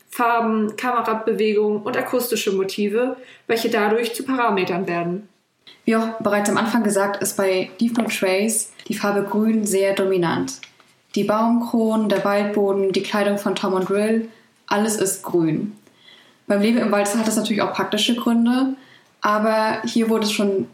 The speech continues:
Speaker 2: deutlich als stilistisches Mittel eingesetzt. Im Kontrast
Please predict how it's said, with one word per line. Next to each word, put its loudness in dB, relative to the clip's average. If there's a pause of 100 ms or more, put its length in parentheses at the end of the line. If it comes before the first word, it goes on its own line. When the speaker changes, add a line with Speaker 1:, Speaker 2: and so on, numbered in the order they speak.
(120)
Speaker 2:
deutlich 0
als 0
stilistisches -2
Mittel 0
eingesetzt. -2 (560)
Im 2
Kontrast 0